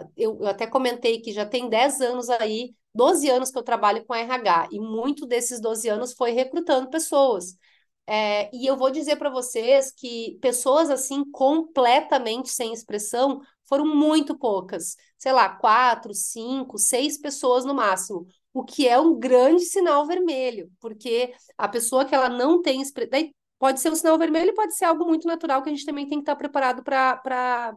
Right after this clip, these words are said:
pra administrar. Uma que pode ser uma neurodivergência. A pessoa pode ter autismo ou algum transtorno, algum déficit de atenção, e por isso a expressão dela é sem máscara, que a gente fala, né? Ela é uma expressão mais neutra.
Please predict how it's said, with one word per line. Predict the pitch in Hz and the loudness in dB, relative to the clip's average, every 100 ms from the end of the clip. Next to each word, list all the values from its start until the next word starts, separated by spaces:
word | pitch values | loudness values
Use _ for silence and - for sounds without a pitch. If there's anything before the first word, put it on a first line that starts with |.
| _ | _
pra | 247 | -4
administrar. | 240 262 262 277 285 208 151 - _ - _ _ | -2 -2 -4 -4 -2 -2 -2 -8 _ -20 _ _
Uma | 254 339 | 2 2
que | 339 | 4
pode | 349 339 | 2 2
ser | - 330 | 2 2
uma | 339 | 4
neurodivergência. | 320 311 311 339 339 330 311 277 285 190 - _ _ | 4 2 0 0 0 0 0 -2 -6 -12 -16 _ _
A | - | -14
pessoa | 220 226 240 233 | -8 -4 -2 0
pode | 233 220 | 0 -2
ter | 214 226 | -2 0
autismo | 202 202 - 254 269 254 208 214 202 196 - | 0 -4 -8 -4 -2 -4 -4 -4 -4 -4 -10
ou | 226 | 0
algum | 226 226 233 | 0 0 -4
transtorno, | 233 226 - 220 240 240 | -4 -6 -4 2 2 2
algum | 208 214 | -2 -4
déficit | 214 220 - | -2 -2 -4
de | |
atenção, | 226 262 277 277 254 294 359 - - | -4 -2 -2 -2 2 2 0 -8 -10
e | 320 | -6
por | 311 339 | 0 0
isso | 262 - | 0 -2
a | 294 | -4
expressão | 285 294 294 - 262 285 | -4 -6 -6 -2 0 2
dela | 262 220 240 277 302 _ _ - | 2 2 2 0 -2 _ _ -4
é | 240 240 | 0 0
sem | 233 - 240 | -2 -4 -4
máscara, | 247 202 208 254 - 302 226 | -2 0 0 -2 -6 -4 -4
que | 233 | -8
a | |
gente | 208 208 | -12 -12
fala, | - 196 240 311 | 2 4 6 4
né? | 277 269 277 _ - | 0 -4 -6 _ -4
Ela | 277 277 | 2 2
é | |
uma | 277 | 2
expressão | 285 - 285 - | 0 -2 -6 -4
mais | 285 277 311 285 | 0 2 2 2
neutra. | 254 240 233 - 160 | 2 0 -4 -8 -10